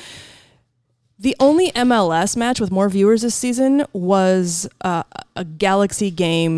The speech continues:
that drew four hundred seventy-five thousand people on Fox. So nineteen thousand more people. However, T V rights to,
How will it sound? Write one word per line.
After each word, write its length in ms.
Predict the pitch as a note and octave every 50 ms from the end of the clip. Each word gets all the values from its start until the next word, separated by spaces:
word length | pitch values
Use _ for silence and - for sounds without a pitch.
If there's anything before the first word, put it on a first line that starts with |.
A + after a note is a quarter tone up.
| - -
that 240 | - E3+ D#3 C#3 D3+
drew 760 | - E3+ D#3 E3 E3 D#3+ D#3+ D#3 D#3 D#3 D#3 D#3 D#3 D#3 D#3+ _ _ _ _ _
four 300 | - - - - G#3+ G#3
hundred 260 | F#3+ G3+ G3 G3 F#3 E3+
seventy-five 540 | - F3 E3+ E3+ F3 - E3 D#3 D3+ D3+
thousand 580 | - - D3+ D3 C#3 C#3 - C#3 C#3 C3 - D#3+
people 240 | - - - - C#3+
on 160 | B2+ G2+ C#3+
Fox. 400 | - - G#2 G#2+ - - - - -
So 720 | - - - A3+ G#3+ G3+ G3+ G3 G3 G3 F#3+ F#3+ F#3 F3 - _ - - - _ _ -
nineteen 460 | A3 A3 A3 G3 G3+ G#3 G3+ G#3 G3+
thousand 300 | F3 E3 D#3 D#3+ C#3+ D#3
more 160 | D3+ D3 D3 C#3+
people. 400 | - C#3+ C#3 - B2+ F2+ - - _ _ _ _ _ _ - - - - _ _ _ _
However, 680 | - - - - - C5 F4+ G3 E3+ D3 D3+ G3 B3+ - - - - _ _ _ _ _ _ _ _ _ _ _ _ _ _ _ _ _ _ _ _ _ _ _ _ _ _ _ _ _ _ _ _ _ _ _ _
T 160 | - - E4
V 140 | F4 G4 F4
rights 340 | E4 C#4+ C4 B3+ B3+ - -
to, 880 | - - - C4+ C4 B3+ B3 A#3+ A#3+ A#3+ A#3 A3+ A3+ A3 G#3 G#3 G3+ G#3